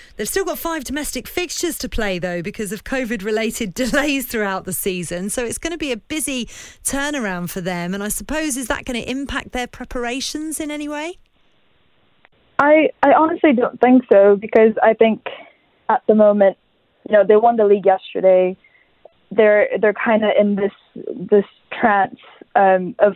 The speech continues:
Speaker 2: confidence and happiness, to be fair, and, and they don't have a game until Sunday. So I think they ha-, they actually do have the luxury of just fully focusing on this match on Sunday and kinda just taking the league,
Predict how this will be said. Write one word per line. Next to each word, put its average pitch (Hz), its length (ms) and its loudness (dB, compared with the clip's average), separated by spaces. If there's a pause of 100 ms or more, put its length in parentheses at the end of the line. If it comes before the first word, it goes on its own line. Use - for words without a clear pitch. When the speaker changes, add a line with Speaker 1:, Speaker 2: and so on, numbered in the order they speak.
Speaker 2:
confidence 226 560 0
and 190 80 -2
happiness, 180 520 4
to - 40 -14
be 170 120 4
fair, 196 280 6
and, 208 240 4
and 214 100 6
they 214 60 8
don't 226 160 4
have 220 160 2
a 220 60 4
game 214 280 4
until 202 460 2
Sunday. 196 480 4 (540)
So 202 260 6
I 196 120 2
think 214 240 -4 (580)
they 202 120 6
ha-, 196 280 -4
they 196 160 4
actually 208 320 0
do 208 160 0
have 202 100 0
the 190 80 2
luxury 190 420 4
of 180 160 4
just 185 180 -4 (520)
fully 202 200 4
focusing 185 440 2
on 180 140 2
this - 160 -4
match - 220 2 (140)
on 180 400 2
Sunday 180 420 6
and 180 140 2
kinda 180 220 2
just 175 200 -6 (140)
taking 185 220 2
the 175 100 6
league, 180 300 4